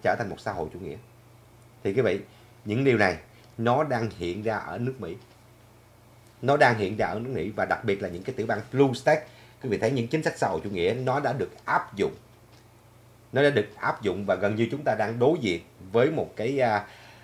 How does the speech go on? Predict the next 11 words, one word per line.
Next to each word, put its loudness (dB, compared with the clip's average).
tình 8
trạng 2
đe 4
dọa. 0
Đe 6
dọa 4
bởi -4
xã -4
hội -6
chủ -12
nghĩa. -8